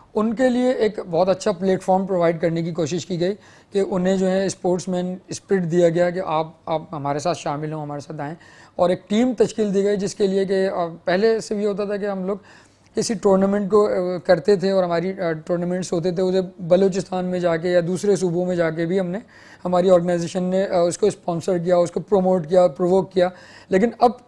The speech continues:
ये टीम डेवलप हुई, टीम डेवलप होने के बाद के भाई हमारे जो बच्चे हैं, हमारे जो स्किल्ड स्टूडेंट्स हैं या जो लोग हैं वो आगे आएँ, ताकि अब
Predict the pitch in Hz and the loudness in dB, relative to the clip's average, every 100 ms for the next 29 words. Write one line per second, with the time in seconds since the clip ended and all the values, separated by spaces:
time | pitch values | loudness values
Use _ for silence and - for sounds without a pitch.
0 | _ _ _ _ 254 247 262 262 233 247 | _ _ _ _ 0 4 4 4 0 0
1 | 233 185 190 196 208 208 208 208 214 196 | 0 2 4 4 0 0 0 -2 0 2
2 | 185 185 190 175 180 180 160 165 165 190 | 4 4 0 -4 -2 -2 0 -2 -2 -2
3 | 185 180 147 151 190 240 226 170 165 180 | -2 -4 -2 4 4 4 2 0 -2 -4
4 | 175 180 160 170 185 180 _ 190 185 170 | -4 -2 -2 -2 -4 -6 _ -2 -2 -4
5 | 180 - 180 180 185 175 175 175 165 170 | -8 -6 -2 -2 -2 -4 0 0 0 -2
6 | 165 196 170 156 - - - - 196 262 | 0 2 0 -6 -18 -20 -18 2 4 4
7 | 175 175 214 202 160 135 147 165 196 - | 4 4 4 4 0 -4 -4 -4 -4 -8
8 | - 220 | -4 -4